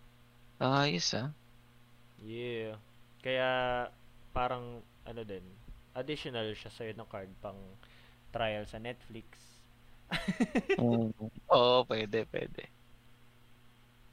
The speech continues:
Speaker 1: Pang Disney Plus.
Speaker 2: Disney Plus, ayan, ayan, ayan, ayan.
Speaker 1: <laughs>
Speaker 2: Ano lang
Speaker 1: Ano ba
Speaker 2: tayo,
Speaker 1: maganda
Speaker 2: ma-,
Speaker 1: palabas ngayon?
Speaker 2: ano
Speaker 1: Pre,
Speaker 2: lang tayo,
Speaker 1: hindi
Speaker 2: mga
Speaker 1: ako
Speaker 2: chong
Speaker 1: nanonood.
Speaker 2: F movies para walang ano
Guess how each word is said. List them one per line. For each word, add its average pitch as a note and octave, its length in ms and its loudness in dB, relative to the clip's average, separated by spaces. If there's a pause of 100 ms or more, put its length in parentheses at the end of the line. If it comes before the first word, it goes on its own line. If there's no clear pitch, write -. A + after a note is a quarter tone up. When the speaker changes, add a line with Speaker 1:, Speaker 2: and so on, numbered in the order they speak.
(260)
Speaker 1:
Pang G#2 180 4
Disney G#2+ 380 2
Plus. D3+ 560 2
Speaker 2:
Disney - 260 -12
Plus, F3 320 6
ayan, A2+ 400 2
ayan, G3+ 300 -8
ayan, - 400 0
ayan. - 260 -2
Speaker 1:
<laughs> C5+ 60 4 (1300)
Speaker 2:
Ano B2 160 -4
lang B2+ 80 0
Speaker 1:
Ano G3 120 8
ba G#3+ 40 12
Speaker 2:
tayo, A3+ 160 12
Speaker 1:
maganda A#3 240 10
Speaker 2:
ma-, G#3 80 6
Speaker 1:
palabas G3+ 400 10
ngayon? F3+ 400 10
Speaker 2:
ano D3 200 -2
Speaker 1:
Pre, E3 80 10
Speaker 2:
lang F3+ 120 12
tayo, F3 160 12
Speaker 1:
hindi F3 120 8
Speaker 2:
mga E3+ 120 8
Speaker 1:
ako E3+ 80 4
Speaker 2:
chong F3 180 6
Speaker 1:
nanonood. E3 220 8
Speaker 2:
F E3 60 0
movies D#3+ 500 4
para C3+ 280 4
walang B2+ 320 2
ano A#2+ 220 -6